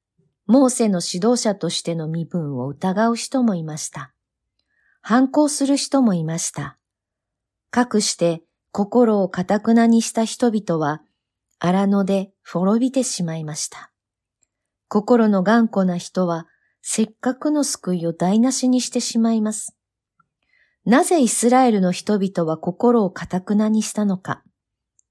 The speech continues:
エジプトを出たものの、その後の生活が苦しかったからです。エジプトの方が良かったと懐かしんで、荒野の生活に不満を持ったからです。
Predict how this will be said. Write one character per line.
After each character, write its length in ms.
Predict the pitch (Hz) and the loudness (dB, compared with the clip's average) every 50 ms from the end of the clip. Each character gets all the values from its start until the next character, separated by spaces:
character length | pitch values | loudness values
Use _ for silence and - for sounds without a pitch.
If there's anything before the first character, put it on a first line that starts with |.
| _ _ _ - | _ _ _ -2
エ 100 | 170 180 | 0 0
ジ 160 | 180 208 208 | 0 0 -2
プ 140 | - - - | -4 -4 0
ト 120 | - 226 | 2 2
を 80 | 226 220 | 4 4
出 120 | 233 240 | 2 2
た 160 | 240 247 240 | 4 4 4
も 140 | 214 196 185 | 4 4 2
の 140 | 180 180 175 | 2 0 -2
の、 240 | 165 170 170 165 - _ _ _ _ _ _ _ - | -2 -2 -4 -6 -8 _ _ _ _ _ _ _ -8
そ 160 | - - 220 | 0 4 6
の 140 | 233 247 254 | 6 6 6
後 280 | 262 262 254 - 254 | 6 4 2 2 2
の 120 | 262 262 247 | 2 2 2
生 240 | - - 247 247 | 2 2 2 2
活 260 | 247 - 247 - - 247 | 2 0 -2 0 0 2
が 120 | 247 247 | 2 2
苦 240 | 247 - 240 240 285 | 2 2 2 2 2
し 120 | 339 - - | 2 0 0
か 120 | - 302 | 0 0
っ 80 | 277 285 | 0 0
た 120 | - 185 | -2 -4
か 140 | - 170 165 | -4 -4 -4
ら 100 | 151 151 | -4 -6
で 140 | 139 123 135 | -6 -8 -8
す。 200 | - - - _ _ _ _ _ _ _ _ _ _ _ _ _ _ _ _ _ _ _ _ _ - | -10 -12 -14 _ _ _ _ _ _ _ _ _ _ _ _ _ _ _ _ _ _ _ _ _ -2
エ 80 | 190 | 0
ジ 180 | 208 208 226 220 | 0 2 0 -2
プ 100 | - - | -2 -2
ト 140 | - 247 247 | 2 4 4
の 160 | 233 240 247 | 6 4 4
方 220 | 240 262 262 262 | 4 4 2 2
が 120 | 220 190 175 | 2 0 0
良 180 | 185 202 240 | 0 0 0
か 140 | 254 - 302 | 2 2 0
っ 120 | 277 285 - | 0 0 -2
た 120 | - 190 | -6 -6
と 120 | 185 175 | -4 -4
懐 180 | 170 170 165 170 - - - | -4 -4 -4 -6 -8 -8 -6
か 120 | - 226 226 | -4 -4 -4
し 240 | - - - 247 | -2 0 2 2
ん 120 | 240 214 185 | 2 2 2
で、 260 | 165 160 160 160 - _ _ _ _ _ _ _ _ _ | 0 -2 -4 -6 -10 _ _ _ _ _ _ _ _ _
荒 300 | - 175 185 190 214 214 | -2 0 2 2 2 2
野 160 | 220 226 226 | 4 4 4
の 120 | 220 220 226 | 4 2 2
生 280 | 220 - 233 233 226 | 0 0 0 0 0
活 300 | 220 - 226 226 - - | 0 0 -2 0 0 2
に 120 | 220 226 226 | 2 2 2
不 200 | 220 - 214 208 | 2 2 2 2
満 260 | 208 226 247 262 269 | 4 4 4 2 2
を 100 | 285 285 | 2 0
持 140 | 277 285 311 | 0 0 -2
っ 20 | 311 | -2
た 140 | - 247 214 | -4 -4 -4
か 120 | - 185 | -4 -4
ら 120 | 160 151 151 | -6 -6 -6
で 120 | 151 143 | -8 -10
す。 200 | 139 - - - | -10 -12 -14 -18